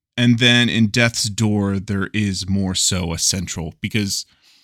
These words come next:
you're kind of, as this Crow of Death,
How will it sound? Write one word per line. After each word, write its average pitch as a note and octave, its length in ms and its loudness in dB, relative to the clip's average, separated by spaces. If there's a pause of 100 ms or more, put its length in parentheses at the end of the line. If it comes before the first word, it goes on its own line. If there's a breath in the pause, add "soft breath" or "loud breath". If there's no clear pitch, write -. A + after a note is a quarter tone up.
(220 soft breath)
you're A#2+ 140 -2
kind C3+ 240 0
of, A#2 400 0 (480)
as B2 380 2
this A2+ 180 0
Crow A2 400 -4
of F#2+ 240 -6
Death, F#2 480 -2